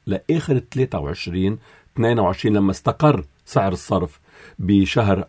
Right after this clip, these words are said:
أيار حزيران ألفين وثلاثة وعشرين وما زال مستقر، رجع انتعش الاقتصاد.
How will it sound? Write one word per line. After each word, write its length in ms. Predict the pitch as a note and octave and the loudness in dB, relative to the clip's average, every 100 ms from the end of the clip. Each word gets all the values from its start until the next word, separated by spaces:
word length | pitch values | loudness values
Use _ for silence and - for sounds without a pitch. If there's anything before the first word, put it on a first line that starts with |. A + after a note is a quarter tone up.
| _ | _
أيار 480 | G#2+ F#2 G#2 G#2+ B2 | 0 4 4 4 2
حزيران 580 | - F#2 F#2 F#2 G2 G2 | -2 2 2 4 2 0
ألفين 260 | E2+ G#2 F#2+ | -2 -2 -2
وثلاثة 320 | - G2 F2 | -2 -4 -6
وعشرين 300 | - - A2+ | -6 -6 -4
وما 180 | F2 E2+ | -2 -2
زال 200 | F#2+ E2+ | -2 -4
مستقر، 520 | D#2+ - D2+ A2+ D#3 - - B2+ | -6 -8 -6 -4 -4 -8 -4 0
رجع 220 | B2+ A2 | 2 0
انتعش 420 | G#2+ A#2 F2 - | -2 -2 -2 -4
الاقتصاد. 480 | D#2+ - D#2 - | -8 -8 -12 -14